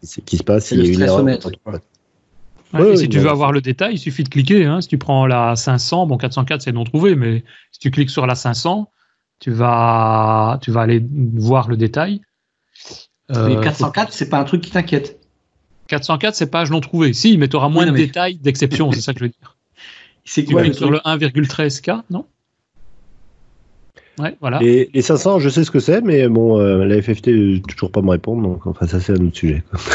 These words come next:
Speaker 1: <laughs>
Speaker 2: D'accord.
Speaker 3: Et donc, on va voir apparaître sur la droite. Euh, bon, là, il y en a deux mille, euh, voilà.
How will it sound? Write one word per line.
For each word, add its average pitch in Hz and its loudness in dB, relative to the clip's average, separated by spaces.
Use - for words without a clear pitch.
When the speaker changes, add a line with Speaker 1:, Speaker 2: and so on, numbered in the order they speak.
Speaker 1:
<laughs> 117 0
Speaker 2:
D'accord. 120 -20
Speaker 3:
Et 139 -8
donc, 131 0
on 127 4
va 123 2
voir 139 2
apparaître 135 -4
sur 127 -6
la 117 -2
droite. 131 -2
Euh, 110 -6
bon, 110 -2
là, 120 0
il 120 -2
y 117 -4
en 113 -2
a 110 0
deux 117 0
mille, 123 2
euh, 110 0
voilà. 131 -4